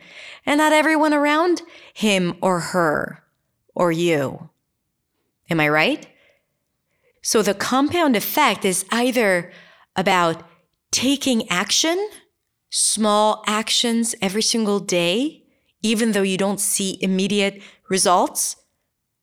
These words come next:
but it's also the negative compound effect about not taking action, avoiding, not learning,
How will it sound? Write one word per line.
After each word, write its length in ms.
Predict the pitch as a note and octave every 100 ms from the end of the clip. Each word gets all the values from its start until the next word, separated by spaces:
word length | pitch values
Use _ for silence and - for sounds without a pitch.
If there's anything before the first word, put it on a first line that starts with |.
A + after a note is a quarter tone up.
| _
but 120 | G#3+
it's 160 | A3 -
also 500 | A3 A#3+ C4 - C4
the 120 | A#3+
negative 840 | G#3+ G#3 G#3+ C4 C4+ A#3+ F3 D#3 -
compound 540 | F#3 D#3+ F3+ E3+ D3+
effect 500 | C#3 - C#3 C#3+ -
about 340 | F3 F3 E3+
not 400 | G#3+ A3 B3+ D4+
taking 420 | - F3+ E3+ E3+ E3
action, 560 | D3+ - - - - _ _ _ _ _ _ _ _ _ _ _ _ _
avoiding, 840 | F#3 F#3 A#3+ C#4 C4 F3 D3 D3 D#3 _ _ _ _ _ _ _ _ _ _ _ _ _ _ -
not 400 | F#3 G3+ B3+ G3+
learning, 720 | G3 F3 D#3+ C#3+ C#3 B2+